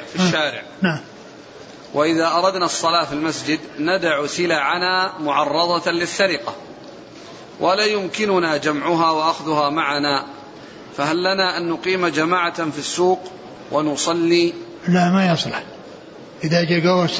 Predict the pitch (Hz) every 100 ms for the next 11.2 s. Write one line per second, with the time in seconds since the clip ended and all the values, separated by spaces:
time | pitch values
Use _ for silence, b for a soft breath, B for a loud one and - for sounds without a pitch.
0 | 180 190 180 175 156 156 - 156 165 202
1 | 220 - - - - - - 190 160 185
2 | 196 180 156 175 170 160 165 190 226 -
3 | - - - - 196 - 190 185 175 180
4 | 170 180 233 226 185 170 160 170 - -
5 | - - 185 202 196 226 214 220 - 196
6 | 170 165 160 147 120 - - - - -
7 | - - - - - - - - - -
8 | - - - - - - - - - -
9 | - - - 120 135 143 139 131 117 -
10 | - - - - 160 151 165 151 151 147
11 | 143